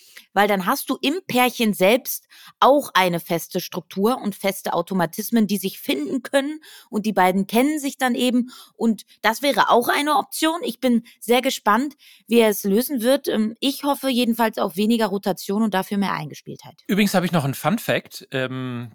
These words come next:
Speaker 2: der muss ich auch jetzt loslassen, weil m-, morgen ist er schon nicht mehr so lustig.
Speaker 1: Okay.
Speaker 2: Pascal Groß hat ja drei Länderspiele hinter sich.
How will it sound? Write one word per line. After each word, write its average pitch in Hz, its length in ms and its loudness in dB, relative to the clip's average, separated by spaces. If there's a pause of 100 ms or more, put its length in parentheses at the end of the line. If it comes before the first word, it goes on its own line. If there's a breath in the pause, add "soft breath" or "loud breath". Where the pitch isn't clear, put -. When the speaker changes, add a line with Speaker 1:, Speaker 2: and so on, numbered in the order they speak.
Speaker 2:
der 123 240 -4 (100)
muss 135 220 0
ich 170 120 -2
auch 120 120 2
jetzt 143 300 0
loslassen, 123 680 -2
weil 127 320 0 (100)
m-, 131 120 -12 (100)
morgen 135 320 2
ist 147 140 -2
er 143 80 0
schon 139 160 -2
nicht 147 100 -8
mehr 127 120 -2
so 113 100 -4
lustig. 104 440 -6 (160)
Speaker 1:
Okay. 196 380 -2 (540)
Speaker 2:
Pascal 185 400 0
Groß 180 520 -2 (760)
hat - 340 -4
ja 120 480 2
drei 117 480 2
Länderspiele 151 680 -2
hinter 90 300 -8
sich. 120 380 -8